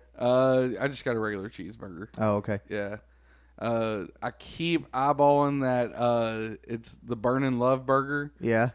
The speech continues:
Speaker 1: It's jalapenos, pepper jack cheese, and homemade salsa.
Speaker 2: Ooh.
Speaker 1: I keep eyeballing it, but I'm like, "Man, I don't know if I'm, if I can dig salsa on a burger."
Speaker 2: Get Jackson to go in halves with you.
Speaker 1: He would eat it too.
Speaker 2: I know he would.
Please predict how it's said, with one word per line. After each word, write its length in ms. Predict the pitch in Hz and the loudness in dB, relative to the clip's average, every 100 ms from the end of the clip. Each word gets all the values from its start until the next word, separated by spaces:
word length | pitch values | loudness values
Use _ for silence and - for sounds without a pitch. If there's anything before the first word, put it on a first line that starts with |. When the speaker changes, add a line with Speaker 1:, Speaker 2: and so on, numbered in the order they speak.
| - | -6
Speaker 1:
It's 140 | - - | -14 -4
jalapenos, 920 | 127 131 131 135 131 131 131 127 - | 0 0 0 0 0 2 2 0 -2
pepper 280 | 135 127 | -2 -2
jack 260 | 123 127 113 | -2 -2 -4
cheese, 340 | - 131 131 | -4 -2 -2
and 140 | 120 113 | -4 -4
homemade 380 | 123 123 123 113 | -2 0 -2 -2
salsa. 520 | 120 123 127 143 143 | 0 0 0 -2 0
Speaker 2:
Ooh. 600 | 117 123 117 110 104 101 123 | 0 0 0 0 -2 -2 0
Speaker 1:
I 80 | 123 | -2
keep 220 | - 127 | -2 -2
eyeballing 560 | 113 135 127 127 127 | 2 2 4 2 2
it, 80 | 120 | -2
but 100 | 117 | -2
I'm 140 | 120 120 | 0 0
like, 180 | 113 | -4
"Man, 380 | 104 135 135 131 - | -4 -4 -2 -4 -4
I 80 | |
don't 200 | 135 165 | -4 -2
know 180 | 139 135 | 0 0
if 140 | 120 117 | 0 0
I'm, 300 | 131 131 - 107 | 0 -2 -6 -8
if 180 | 113 | -4
I 120 | 127 131 | -2 -4
can 240 | 120 110 | -4 -6
dig 500 | 110 123 117 107 110 _ _ _ _ _ - _ | 0 0 0 -4 -10 _ _ _ _ _ -20 _
salsa 540 | - 131 127 123 123 | -4 0 0 0 -2
on 160 | 117 117 | 0 -2
a 60 | 107 | -2
burger." 440 | 113 113 95 76 | -2 -4 -6 -4
Speaker 2:
Get 220 | 131 147 | 0 2
Jackson 400 | 135 143 160 156 | 4 2 2 -2
to 60 | 131 | 0
go 180 | 131 131 | 0 2
in 80 | 127 | 0
halves 300 | 151 147 - | -2 -4 -6
with 180 | 104 104 | -8 -8
you. 100 | 101 - _ _ - _ _ _ | -10 -14 _ _ -20 _ _ _
Speaker 1:
He 120 | - 143 | -4 0
would 120 | 156 | 0
eat 160 | 143 139 | 0 -2
it 160 | - | -6
too. 280 | - 127 107 | -6 -6 -4
Speaker 2:
I 80 | 120 | -2
know 160 | 151 233 | 0 2
he 80 | 127 | 4
would. 260 | 104 98 | 2 0